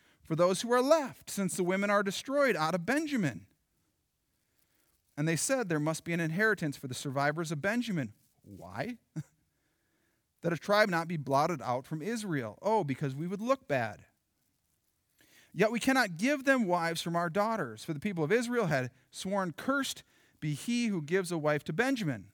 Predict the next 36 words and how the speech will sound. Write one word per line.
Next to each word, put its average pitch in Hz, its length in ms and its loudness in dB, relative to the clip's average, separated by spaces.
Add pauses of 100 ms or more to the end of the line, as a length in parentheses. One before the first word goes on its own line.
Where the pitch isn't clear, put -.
(340)
So 190 140 -2
they 202 280 2 (200)
said, 233 320 0
"Behold, 185 380 2
there 190 160 2
is 185 240 0
the 196 80 0
yearly 175 360 -2
feast 240 460 -4
of 147 120 -4
the 165 80 -2
Lord 156 300 -2
at 165 120 -8
Shiloh, 156 680 -6 (800)
which - 160 -10
is 143 120 -4
north 131 260 -2
of 143 100 -6
Bethel, 143 460 -2 (320)
on 131 120 -4
the 135 200 -6
east 170 380 -8
of 139 160 -6
the 131 60 -6
highway 151 480 -2
that 123 140 -8
goes 127 300 -6
up 117 180 -8
from 120 160 -6
Bethel 120 320 -6
to 127 100 -12
Shechem 113 460 -8 (380)
and 117 120 -8
south 110 520 -8
of 110 300 -10 (100)
Lebonah." 120 640 -4